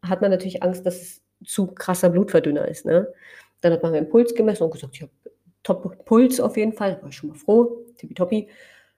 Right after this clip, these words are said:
Und gleich im Anschluss bin ich zum Narkosearzt, der mir glücklicherweise eröffnet hat, dass ich eine Ambulat-, äh, ambulante Operation bekommen würde. Das heißt,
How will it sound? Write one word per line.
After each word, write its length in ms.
Und 400
gleich 180
im 120
Anschluss 500
bin 120
ich 140
zum 120
Narkosearzt, 960
der 360
mir 300
glücklicherweise 1040
eröffnet 480
hat, 220
dass 220
ich 200
eine 440
Ambulat-, 560
äh, 140
ambulante 520
Operation 540
bekommen 460
würde. 600
Das 180
heißt, 380